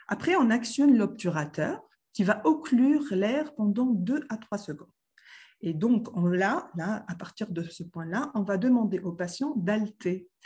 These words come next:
Alors, il faut qu'il allaite pas n'importe comment, avec un cycle, euh, très précis, c'est entre cinquante et soixante cycles par minute.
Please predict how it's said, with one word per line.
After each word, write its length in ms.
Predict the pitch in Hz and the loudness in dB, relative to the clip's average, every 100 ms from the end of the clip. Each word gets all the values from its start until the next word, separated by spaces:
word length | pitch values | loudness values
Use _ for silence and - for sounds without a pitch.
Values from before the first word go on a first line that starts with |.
| - - - | -20 -20 -8
Alors, 200 | 165 170 | -6 -4
il 80 | 190 | -4
faut 160 | - 285 | -2 0
qu'il 160 | 269 | 2
allaite 460 | 240 233 302 302 - | 4 4 2 0 0
pas 100 | 240 | 2
n'importe 400 | 214 185 180 - | 4 2 -4 -2
comment, 520 | 185 196 302 - - - | 0 2 0 -2 -12 -8
avec 340 | 185 220 220 | -2 -2 0
un 100 | 185 | -2
cycle, 640 | 180 - 302 302 196 180 - | -4 -4 -4 -2 -2 -2 -6
euh, 480 | 175 160 175 - - - - | -8 -8 -8 -10 -14 -16 -8
très 160 | - | -6
précis, 480 | 311 247 208 - 277 | -4 -4 -4 -4 -4
c'est 200 | - 175 - | -4 -8 -4
entre 280 | 208 208 175 | -6 -4 -8
cinquante 580 | - 262 254 269 277 _ | -2 -2 -2 -6 -8 _
et 60 | 190 | -8
soixante 460 | - 196 - 214 214 | -6 -10 -4 -6 -6
cycles 340 | - 208 190 | -8 -8 -8
par 200 | 175 170 | -8 -6
minute. 280 | 165 151 | -6 -8